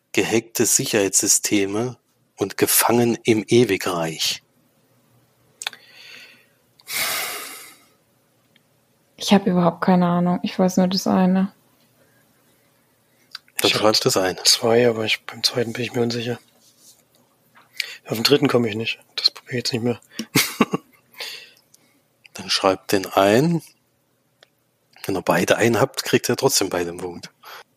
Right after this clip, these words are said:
Speaker 1: Ist auch nicht so einfach. Also meistens ein sehr schweres dabei. Und ja, ist ja auch schon ein bisschen her. Die Filme sind alle ein bisschen älter. <laughs> Glaube aber falsch.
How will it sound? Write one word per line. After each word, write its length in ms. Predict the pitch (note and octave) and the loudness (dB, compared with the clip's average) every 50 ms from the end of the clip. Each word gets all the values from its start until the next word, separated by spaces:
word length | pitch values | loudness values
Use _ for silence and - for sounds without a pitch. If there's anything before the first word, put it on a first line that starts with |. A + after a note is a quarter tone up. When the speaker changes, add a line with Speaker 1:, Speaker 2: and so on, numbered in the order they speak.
| _ _ _ _ _ _ _ _ _ _ | _ _ _ _ _ _ _ _ _ _
Speaker 1:
Ist 220 | - - - - - | -2 0 0 2 2
auch 160 | A2+ - - | 0 2 2
nicht 140 | A2 G#2 - | 2 2 2
so 100 | F#2+ F2 | 2 2
einfach. 360 | E2+ F2 - - - - - | 0 -2 -6 -10 -12 -4 -2
Also 160 | A2+ G2+ F#2+ | -2 -2 2
meistens 440 | G2 G#2+ A2 G#2+ - - G#2 - - | 4 4 6 6 4 2 0 -2 -4
ein 200 | - - G#2 G2 F2+ | -2 -2 -2 0 0
sehr 380 | F#2+ F#2 F#2+ G2 G2 G#2+ G#2+ | 0 0 0 -2 -2 -6 -8
schweres 400 | - - - G#2 G2+ G2 G2 - | -8 -4 -2 0 0 0 0 -2
dabei. 420 | - G#2 - - F#2+ F#2+ F#2+ F#2+ F#2 | -4 -6 -6 -6 -6 -6 -6 -6 -10
Und 160 | F#2 F#2 - _ _ _ - - - - - - - - - _ _ _ _ _ _ _ _ - - _ _ _ _ _ _ _ _ _ _ | -12 -16 -18 _ _ _ -20 -20 -20 -18 -18 -20 -20 -20 -20 _ _ _ _ _ _ _ _ -20 -20 _ _ _ _ _ _ _ _ _ _
ja, 140 | F#2+ F2+ - _ _ _ _ _ _ | -12 -12 -12 _ _ _ _ _ _
ist 160 | - - - | -6 -6 -4
ja 60 | G#2 | -4
auch 80 | F2+ - | -4 -4
schon 160 | - - A2+ | -4 -4 -2
ein 20 | - | 0
bisschen 280 | C3 - - C#3 A#2+ | 2 2 4 2 2
her. 240 | G2+ A#2 C#3 A#2 F2 | 4 6 6 4 4
Die 120 | F2 F#2 | 2 -4
Filme 320 | - - - A2 A#2+ B2 A2+ | -6 -4 -4 -4 -4 -4 -6
sind 120 | A2 G#2 | -6 -6
alle 140 | G#2 G#2 A2 | -6 -4 -4
ein 80 | A#2 A2+ | -4 -6
bisschen 240 | B2 - - A2+ | -8 -12 -12 -12
älter. 320 | A2 B2 B2 G2+ F#2+ - - _ _ _ _ _ _ _ _ _ _ _ _ _ _ _ _ _ _ _ _ _ _ _ _ _ _ _ - _ _ _ _ _ _ - | -10 -10 -8 -6 -8 -8 -10 _ _ _ _ _ _ _ _ _ _ _ _ _ _ _ _ _ _ _ _ _ _ _ _ _ _ _ -20 _ _ _ _ _ _ -4
<laughs> 320 | A2+ - - F3 D#3+ D3+ - A#2 - - - - - - - - _ - - - - - B2+ - - | 0 2 4 4 4 2 0 -4 -10 -12 -14 -14 -14 -16 -18 -18 _ -20 -20 -14 -12 -12 -12 -10 -6
Glaube 440 | - B2 G#2+ G#2+ C#3+ C#3 - - G#2+ | -2 -2 2 4 4 4 4 2 2
aber 200 | A2 A#2+ - - | 4 2 2 0
falsch. 480 | - - - C3 A#2+ A#2+ A2+ A2+ - - | -2 0 2 2 2 2 -2 -8 -12 -12